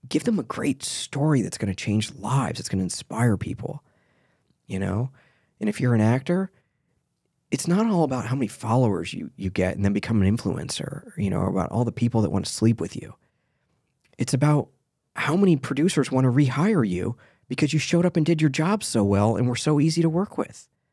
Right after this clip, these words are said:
Because you're, you're so unbelievably talented. You're so focused on the craft and giving to your partner that your partner's like, "God, I wish I could work opposite that actor every day.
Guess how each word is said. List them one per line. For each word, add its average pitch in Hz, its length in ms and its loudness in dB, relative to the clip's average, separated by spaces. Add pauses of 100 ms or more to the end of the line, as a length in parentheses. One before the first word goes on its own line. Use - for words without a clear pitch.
(280)
Because 131 200 -6
you're, 135 160 0
you're 139 160 -6
so - 440 -2
unbelievably 151 580 4
talented. 135 440 0
You're 113 120 2
so 143 240 0
focused 151 360 0
on 135 100 4
the 107 60 4
craft 127 500 0
and 107 180 0
giving 131 300 4
to 131 120 -4
your 107 100 2
partner 113 360 2
that 127 120 2
your 98 100 -2
partner's - 360 -4
like, 101 160 -10
"God, 127 120 -4
I 131 40 0
wish 113 180 2
I 110 60 2
could 117 100 -2
work 117 200 4
opposite 104 340 2
that 98 140 2
actor - 300 -4
every 101 240 0
day. - 260 -6